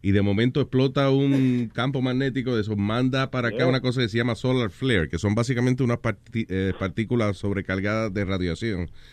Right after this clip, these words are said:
Speaker 1: que cuando llegan
Speaker 2: Yeah.
Speaker 1: aquí, di que descojonan todo, se-,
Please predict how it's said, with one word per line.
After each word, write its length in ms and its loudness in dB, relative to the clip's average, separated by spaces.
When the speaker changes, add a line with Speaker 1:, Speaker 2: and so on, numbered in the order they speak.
Speaker 1:
que 80 -4
cuando 220 6
llegan 240 8
Speaker 2:
Yeah. 100 8
Speaker 1:
aquí, 460 6
di 120 2
que 760 2
descojonan 600 0
todo, 340 2
se-, 220 -2